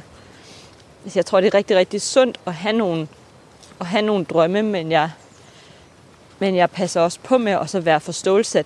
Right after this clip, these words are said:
på, at hvis det så ikke bliver, hvis det ikke bliver den her bog, jeg skriver,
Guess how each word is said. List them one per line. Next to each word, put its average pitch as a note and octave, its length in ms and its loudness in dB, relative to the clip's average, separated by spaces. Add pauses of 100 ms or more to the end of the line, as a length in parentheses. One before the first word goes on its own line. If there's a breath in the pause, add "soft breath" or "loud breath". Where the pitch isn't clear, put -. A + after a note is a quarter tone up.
på, F#3+ 200 0 (420 loud breath)
at F#3 140 -10
hvis F3 360 -2
det F3 100 0
så - 260 0
ikke G#3+ 260 2
bliver, E3+ 380 -2 (800 loud breath)
hvis - 140 -14
det F#3+ 120 0
ikke F#3+ 160 2
bliver D#3+ 200 -2
den G#3+ 240 0
her E3+ 200 0 (180)
bog, G3+ 260 4
jeg C#3+ 140 -2
skriver, E3+ 380 2